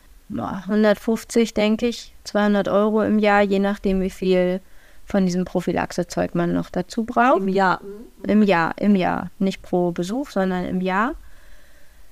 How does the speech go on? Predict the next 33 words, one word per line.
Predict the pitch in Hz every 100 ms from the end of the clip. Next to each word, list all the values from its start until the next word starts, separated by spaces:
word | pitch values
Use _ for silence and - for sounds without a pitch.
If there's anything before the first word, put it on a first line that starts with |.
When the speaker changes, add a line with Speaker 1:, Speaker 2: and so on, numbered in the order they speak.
| -
Speaker 1:
Sobald | 240 226 226 254 294
irgendwie | - 254 247 247
eine | - 240 247
Episode | 226 247 226 226 226 220
Durchfall, | 214 247 254 - 226 220 220 226
Fieber | - 226 220 208
oder | 196 190 185
sonst | 202 247 -
was | 269 -
kommt, | 262 254 262 254
die | 220 220
relativ, | 208 214 220 220 - 208 202 - - - -
oder | - 180 185 190
Husten | 240 262 - 233 233
oder | 220 226 226
so, | 220 226
die | 214
relativ | 202 208 214 214 - 208 208 - - - - -
easy, | 254 285 269 269
sag | 247 247
ich | 247
mal, | 240 226
über | 214 220 220
die | 208
Bühne | 202 226 233 214
geht, | 214 214
jetzt | 196 190 -
ohne | 220 233
groß | 202 202 208 190
Röntgen, | 214 226 214 202
Blutbild, | 196 233 - 208 196
sonst | 208 208 240 -
was, | 208 214